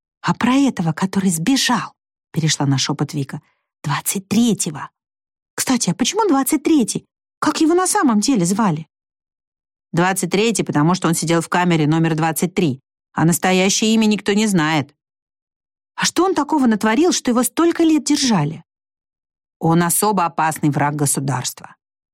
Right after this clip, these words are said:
"Ясно", вздохнула Вика.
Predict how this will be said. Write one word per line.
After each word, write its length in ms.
"Ясно", 440
вздохнула 480
Вика. 360